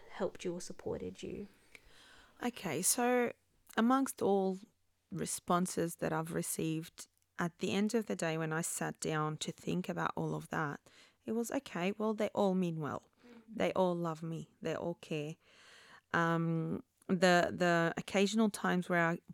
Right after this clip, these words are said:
Speaker 2: wondered if I should blame myself, if it was me, particularly when they found no reason for this mis-, uh, for this stillbirth. Uh, in those moments, I, I just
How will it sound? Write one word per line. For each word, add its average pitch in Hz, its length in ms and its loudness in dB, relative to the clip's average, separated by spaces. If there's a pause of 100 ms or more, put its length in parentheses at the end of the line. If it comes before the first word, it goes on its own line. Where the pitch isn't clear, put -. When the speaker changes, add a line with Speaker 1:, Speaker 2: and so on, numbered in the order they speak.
Speaker 2:
wondered 185 580 0
if 175 180 -2
I 160 60 0
should 165 280 -2
blame 156 240 -2
myself, 202 580 0
if - 180 -6
it - 80 -6
was 165 240 -2
me, 175 160 -2
particularly 175 480 -4
when 165 180 0
they 165 100 2
found 160 400 0
no 160 160 2
reason 165 640 -2
for 156 560 -2
this 165 400 -4
mis-, 160 360 -6
uh, 151 200 -4
for 151 300 -4
this 160 340 -6
stillbirth. 156 600 -2 (1160)
Uh, 175 300 6
in 190 160 2
those 190 500 2
moments, 185 640 2 (100)
I, 185 260 4 (260)
I 185 160 2
just 202 300 -2